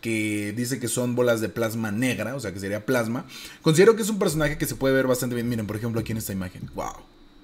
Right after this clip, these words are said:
Se ve bastante bien, bastante bien. O sea, siento que sería como un ser demasiado oscuro, ¿no? Miren, o sea, más o menos así. Wow, se me hace bastante, pero bastante cool, ¿no? Ah, este se ve padrísimo.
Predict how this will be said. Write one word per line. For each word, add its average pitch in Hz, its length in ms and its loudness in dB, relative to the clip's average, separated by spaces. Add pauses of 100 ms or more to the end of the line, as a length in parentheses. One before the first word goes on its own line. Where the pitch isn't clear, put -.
(1400)
Se 135 160 4
ve 147 140 8
bastante 139 720 4
bien, 101 260 0
bastante 123 380 0
bien. 123 180 0
O 131 80 2
sea, 135 220 4
siento 170 240 2
que 165 80 2
sería 131 200 2
como 143 200 2
un 143 100 2
ser 139 220 0
demasiado 127 460 0
oscuro, 117 420 -2
¿no? 139 180 -4
Miren, 160 300 4
o 131 100 -4
sea, 120 140 0
más 131 160 0
o - 20 0
menos 139 180 0
así. 120 320 -2 (380)
Wow, - 240 -2
se - 140 -2
me 143 60 4
hace 143 120 4
bastante, 135 480 2
pero 120 220 0
bastante 113 400 -2
cool, 107 160 -4
¿no? 180 160 -2 (500)
Ah, - 180 -2
este - 200 -2
se 147 100 4
ve 147 100 6
padrísimo. 123 1040 2